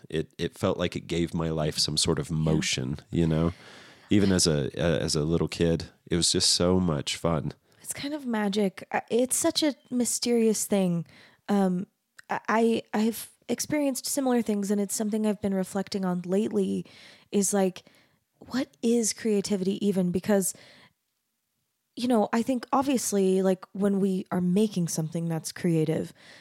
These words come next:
Speaker 2: but I also think, like, you're experiencing a very similar thing when you, like, watch a movie or listen
Speaker 1: Yeah.
Speaker 2: to a record or, like,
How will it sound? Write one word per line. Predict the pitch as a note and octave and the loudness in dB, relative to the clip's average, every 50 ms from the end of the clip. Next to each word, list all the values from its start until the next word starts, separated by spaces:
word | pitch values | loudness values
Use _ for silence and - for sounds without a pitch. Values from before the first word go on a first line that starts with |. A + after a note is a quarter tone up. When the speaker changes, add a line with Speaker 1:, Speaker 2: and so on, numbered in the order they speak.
| - - _ | -20 -6 _
Speaker 2:
but | B3+ C#4 C#4 | 0 2 4
I | C#4+ C#4+ | 4 4
also | C#4+ D#4 F4+ - - D#4 | 4 2 2 0 0 -2
think, | - - A#3 A3+ A3+ G#3+ | 0 0 -2 -2 0 0
like, | A3+ A3 G3+ - - - - - - _ _ _ | 2 2 2 0 -4 -10 -20 -20 -20 _ _ _
you're | - A3+ B3 C#4 | -2 0 0 2
experiencing | C#4 C4 - - - - - - - F4 F#4+ G4+ G#4+ G#4 F4+ - - B3+ B3 | 0 0 -2 -4 -4 -4 -4 -6 -4 -4 -2 0 0 0 0 0 0 0 0
a | A#3 | 0
very | A3 A#3 A#3 A3 G3+ | 2 2 2 2 2
similar | - - D#4+ D#4+ E4+ D4+ B3 A3+ | 0 -2 -2 0 0 2 2 2
thing | G#3+ - B3+ B3 | 2 0 0 2
when | A3+ G#3+ G3+ G3 | 2 2 2 2
you, | F#3 F#3 F3 F3 - | 2 2 0 0 0
like, | - G#3 G#3 - - | 0 -2 -2 -2 -6
watch | G3+ G3+ A#3 C4 D#4+ D#4 - - | -6 -4 -2 -2 -2 -2 -2 -2
a | G3 | 0
movie | F#3 F3 E3 D#3 E3 D#3+ - | 2 2 0 0 0 -2 -2
or | - - G#3+ | -2 -2 -2
listen | A3 A3 C4 D#4 G3+ F3+ F3 | -2 -2 -2 -2 0 0 0
Speaker 1:
Yeah. | E3 E3 | 0 0
Speaker 2:
to | D#3+ G#3 F#3+ | 0 0 0
a | F#3 | 2
record | F#3 F#3 F3+ - F3+ F3 F3 | 2 0 0 0 0 0 2
or, | F3+ F3+ | 2 2
like, | F#3 F#3 F#3 | 2 2 0